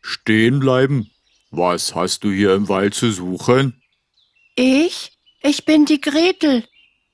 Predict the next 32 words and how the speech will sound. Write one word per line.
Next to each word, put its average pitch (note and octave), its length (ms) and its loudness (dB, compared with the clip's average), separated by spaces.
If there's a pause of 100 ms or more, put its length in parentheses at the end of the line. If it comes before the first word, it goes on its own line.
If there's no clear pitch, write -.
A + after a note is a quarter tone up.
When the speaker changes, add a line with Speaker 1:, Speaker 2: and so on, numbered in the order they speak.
(160)
Speaker 2:
und B3+ 220 0
befinde A#3+ 520 2
mich D4 280 2
auf G#3+ 180 -4
dem F#3+ 300 -2
Weg A3 280 -2
ins F4 200 -2
Schloss. A3 580 -2 (220)
Speaker 1:
So, C3 680 4 (220)
und F#3+ 280 0
was C#3+ 260 0
willst F#2 300 -4
du A2 120 2
auf G2+ 160 2
dem C3+ 180 -2
Schloss? C#3+ 400 0 (840)
Speaker 2:
Ich D4 220 -4
will C#4+ 180 0
zur C#4+ 200 0
Prinzessin C#4 800 -2
Pimpinella. C#4 840 2 (580)
Die F#4 140 -2
hat A#3 220 0
heut G3+ 200 0
nämlich F#3+ 420 0
Geburtstag. F#3 960 -2 (1200)
Und B4 200 2
nun D4+ 180 6
muss A#3+ 200 2
ich - 160 -6
aber D3 300 -2
weiter. D3+ 500 0